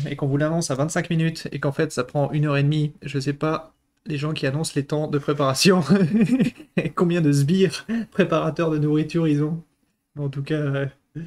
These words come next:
si, euh, si je devais couper aussi vite que, qu'il fallait pour que tout préparer en vingt-cinq minutes, euh, je serais bon à jouer dans, euh, J'ai perdu mon corps. <laughs>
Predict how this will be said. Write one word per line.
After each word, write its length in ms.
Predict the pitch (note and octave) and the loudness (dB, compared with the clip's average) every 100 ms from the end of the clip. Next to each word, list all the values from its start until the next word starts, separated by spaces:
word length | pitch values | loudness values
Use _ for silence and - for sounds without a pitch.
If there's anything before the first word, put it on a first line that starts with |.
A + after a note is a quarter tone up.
| - _ _ - | -16 _ _ -10
si, 320 | - D3 C#3+ | -6 -4 -4
euh, 240 | C#3 C#3+ - _ _ _ _ | -4 -6 -8 _ _ _ _
si 180 | - D3 | -8 -2
je 60 | |
devais 180 | D3+ D3+ | 2 2
couper 220 | D3 D3 | 0 0
aussi 240 | D#3 C#3+ D3+ | 0 0 -2
vite 220 | E3+ E3 | -4 -2
que, 340 | D3+ C#3+ C#3+ D3 C#3 _ _ _ | -2 -2 -2 -6 -10 _ _ _
qu'il 160 | - D3 | -8 -4
fallait 240 | D#3+ E3 | -2 -2
pour 180 | E3 C#3 | -2 -4
que 140 | C#3+ C#3+ D3 _ _ _ - | -4 -6 -10 _ _ _ -16
tout 120 | E3+ | -6
préparer 380 | F3 E3 D3+ D3 | -4 -2 -2 0
en 100 | C#3 | -2
vingt-cinq 340 | C#3+ D#3 C#3+ | -2 -4 -4
minutes, 320 | D#3 D#3+ D#3+ | -4 -4 -4
euh, 140 | C#3 C#3+ - | -6 -6 -10
je 80 | |
serais 140 | - D#3 | -6 -2
bon 200 | D3 D#3 | -2 -2
à 80 | C#3+ | 0
jouer 220 | D#3 D#3 | 0 0
dans, 260 | C#3+ C#3 | -2 -2
euh, 100 | C3+ C3+ - _ _ _ _ _ _ - | -4 -6 -10 _ _ _ _ _ _ -12
J'ai 160 | - | -6
perdu 220 | D3+ D3+ D3 | -4 -2 -2
mon 120 | C#3+ | -2
corps. 320 | D#3 D3+ - _ - _ | -4 -6 -10 _ -20 _
<laughs> 60 | - | 2